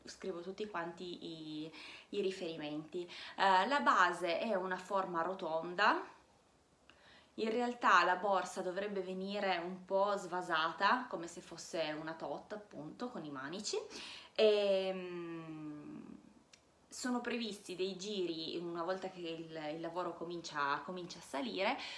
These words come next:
sono previsti dei giri di aumenti intervallati a dei giri di invece lavoro di tutte, di tutte le maglie.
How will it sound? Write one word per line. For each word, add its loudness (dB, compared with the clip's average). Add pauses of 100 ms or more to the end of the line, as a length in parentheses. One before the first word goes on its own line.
(200)
sono 0
previsti -2
dei 0
giri -2
di -2
aumenti 0
intervallati 0
a 0
dei -6
giri -8
di -8
invece -8
lavoro -6
di -12
tutte, -6
di -10
tutte -12
le -6
maglie. -6